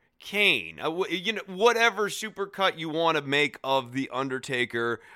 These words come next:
uh, obviously some of the streak matches, you, you, Triple H, 'cause it's W W E. You put him I,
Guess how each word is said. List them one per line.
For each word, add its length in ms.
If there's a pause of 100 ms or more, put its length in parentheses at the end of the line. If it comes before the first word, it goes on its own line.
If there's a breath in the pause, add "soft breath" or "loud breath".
uh, 240
obviously 520
some 200
of 100
the 60
streak 480
matches, 600
you, 80
you, 440 (140)
Triple 480
H, 300
'cause 140
it's 160
W 320
W 400
E. 160 (300 loud breath)
You 160
put 300
him 340 (440 loud breath)
I, 80